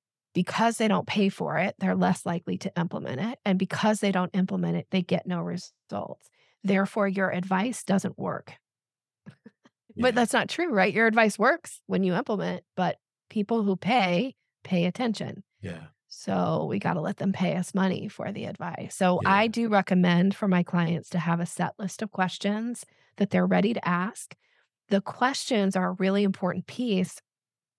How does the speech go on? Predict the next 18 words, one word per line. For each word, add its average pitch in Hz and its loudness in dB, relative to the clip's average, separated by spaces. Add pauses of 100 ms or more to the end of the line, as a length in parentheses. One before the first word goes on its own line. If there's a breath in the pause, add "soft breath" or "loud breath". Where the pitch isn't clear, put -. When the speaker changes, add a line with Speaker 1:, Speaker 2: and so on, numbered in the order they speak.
(260)
Speaker 1:
You 240 0
can 330 -4
ask 208 2
questions 175 2 (440 soft breath)
that 175 4
sets - -2 (240)
you 190 2
up 202 2 (140)
and 196 6
sets - 0
up 233 -2
in 208 2
the 185 4
mind 180 2
of 185 -4
the 180 -10
potential 180 -2
buyer 180 -2